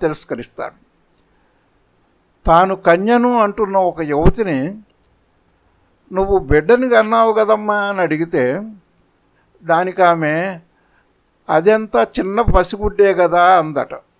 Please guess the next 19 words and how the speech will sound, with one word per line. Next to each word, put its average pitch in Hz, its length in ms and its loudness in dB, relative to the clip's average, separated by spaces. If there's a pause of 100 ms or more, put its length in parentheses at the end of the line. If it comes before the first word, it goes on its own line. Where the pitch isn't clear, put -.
(1400)
ఇ-, - 160 -14 (580)
ఇది 202 180 0
మార్క్స్ 180 520 -2
చేసిన 208 320 0 (480)
హేళన. 143 480 -4 (2000)
బాగా 170 400 2
చిన్నపిల్లల్ని 214 1200 -4 (520)
మాత్రమే 202 840 -2 (440)
కనిన 165 680 0 (120)
ఆ 165 160 2
తెలివి 175 420 -2
తక్కువ 214 360 -4
కన్య 185 360 -4
లాంటి 190 320 0
వాడు 170 280 -2
మన 175 220 -6
బెర్న్‌స్టీన్ 156 680 -6
అంటుంది 143 400 -10
రోసా. 135 380 -6